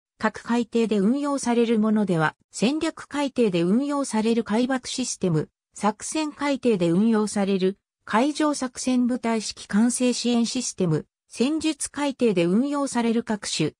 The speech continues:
戦術情報処理装置や戦術データリンクがある。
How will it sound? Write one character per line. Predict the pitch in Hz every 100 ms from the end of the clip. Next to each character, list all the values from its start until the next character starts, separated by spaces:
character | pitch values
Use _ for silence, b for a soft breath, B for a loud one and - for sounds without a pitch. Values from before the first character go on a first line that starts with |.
| _
戦 | - - 277 320
術 | 311 - 277
情 | 254 254
報 | - 233
処 | 240 247
理 | 240
装 | 269
置 | 254 -
や | 175 156
戦 | - 190 269
術 | 277 - 269
デ | 262 240
ー |
タ | 165
リ | 170 208
ン | 196
ク | 190
が | 165 151
あ | 147
る。 | 139